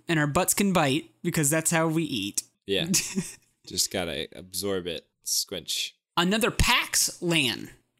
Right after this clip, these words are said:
Speaker 1: was announced this week. Uh, so Rocket League is gonna be headed to pax West, except, uh, some, some interesting stuff with this one. So um, PAX South had a, like, a,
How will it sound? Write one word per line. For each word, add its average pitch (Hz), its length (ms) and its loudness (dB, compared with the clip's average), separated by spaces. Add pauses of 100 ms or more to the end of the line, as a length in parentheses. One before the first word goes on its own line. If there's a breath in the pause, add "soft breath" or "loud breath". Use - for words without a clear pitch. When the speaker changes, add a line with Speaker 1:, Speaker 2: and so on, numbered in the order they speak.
(120)
Speaker 1:
was 131 540 2
announced 120 720 0
this 139 260 0
week. 117 340 -2
Uh, 131 260 0
so 139 120 0
Rocket 143 280 0
League 147 100 0
is 143 80 0
gonna 147 140 2
be 143 80 0
headed 147 160 0
to - 80 -2
pax 156 280 0
West, 156 320 0
except, 302 680 2
uh, 190 340 4
some, 180 300 2
some 180 240 0
interesting 226 360 2
stuff 175 240 2
with 151 120 -4
this 151 160 0
one. 135 180 -2
So 139 300 0 (500 loud breath)
um, 147 380 2
PAX - 280 2
South 190 380 2
had 160 260 2
a, 151 80 2
like, 139 360 0 (160)
a, 208 80 0